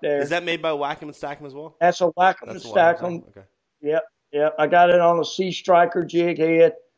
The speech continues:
Speaker 1: Uh, I, you know, nothing fancy. And, uh, I, I tell you too, though, uh, turning this bait upside down,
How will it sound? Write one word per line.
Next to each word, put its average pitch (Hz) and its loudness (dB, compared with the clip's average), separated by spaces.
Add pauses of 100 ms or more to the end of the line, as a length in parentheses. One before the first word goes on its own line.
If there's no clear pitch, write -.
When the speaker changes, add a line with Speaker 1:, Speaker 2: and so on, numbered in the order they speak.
(220)
Speaker 1:
Uh, 127 4 (340)
I, 135 -2
you 147 -2
know, 135 4
nothing 160 0
fancy. 170 -2 (500)
And, 143 -2 (360)
uh, 143 6 (100)
I, 151 0
I 156 0
tell 208 2
you 240 -2
too, 254 -4
though, 147 -2 (580)
uh, 143 0 (500)
turning 233 2
this 202 -2
bait 202 0
upside 180 0
down, 196 -4